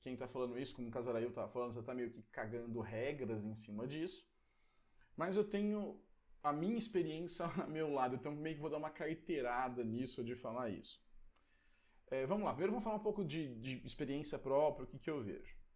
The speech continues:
Lembra que comecei falando que você vai ter que saber, possivelmente, é, principalmente da parte de U I, como que você customiza e tal. "Ah, Neto, mas no futuro o Jetpack Compose, a, a JetBrains tá fazendo não sei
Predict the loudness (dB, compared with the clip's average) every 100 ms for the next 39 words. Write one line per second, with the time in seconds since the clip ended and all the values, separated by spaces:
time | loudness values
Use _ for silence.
0 | _ -20 -16 -4 -4 -2 0 2 2 0
1 | 2 4 6 4 0 -4 -16 -20 _ -20
2 | -20 -20 -20 -4 0 2 2 2 0 -2
3 | -4 -4 -4 -2 -2 -2 -4 -2 -2 0
4 | -2 -4 -4 -6 -8 -12 _ -20 -20 -20
5 | _ -6 2 4 4 0 -4 -2 -2 0
6 | -2 -2 -2 2 2 2 0 -2 -4 -2
7 | 0 0 0 -2 -4 -8 -8 -4 0 0
8 | 0 0 0 0 0 -2 -8 -18 -2 0
9 | 0 -4 -18 -20 -20 -20 -20 -10 -4 -2
10 | 0 0 0 -2 -2 0 2 4 6 6
11 | 6 4 0 2 2 2 0 -2 2 6
12 | 8 10 10 8 2 2 -2 -2 -4 -2
13 | -2 -4 -2 0 0 0 -2 -2 -2 -2
14 | -4